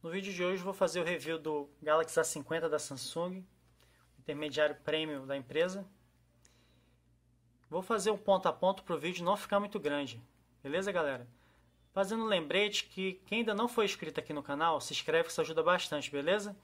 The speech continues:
Se curtiu o vídeo, já sabe, deixe seu like. Vou começar aqui falando da tela desse aparelho, que ficou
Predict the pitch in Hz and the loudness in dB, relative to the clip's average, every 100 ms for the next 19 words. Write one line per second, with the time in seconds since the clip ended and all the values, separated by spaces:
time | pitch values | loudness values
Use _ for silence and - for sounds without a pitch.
0 | _ _ - 196 226 196 208 190 196 202 | _ _ -12 -4 -4 -2 -2 0 0 0
1 | 202 180 - 185 185 175 190 - 196 170 | 2 2 4 2 2 -2 -2 -2 0 0
2 | 131 123 - _ _ _ _ _ _ _ | -2 -4 -16 _ _ _ _ _ _ _
3 | _ _ _ _ 190 196 196 190 185 - | _ _ _ _ -2 0 2 2 2 0
4 | 185 185 185 185 - 175 160 - 156 143 | 2 4 4 4 4 4 2 -2 -4 -2
5 | 131 120 117 _ _ _ _ _ _ _ | -4 -8 -12 _ _ _ _ _ _ _
6 | _ _ _ - 160 185 | _ _ _ -6 -6 -6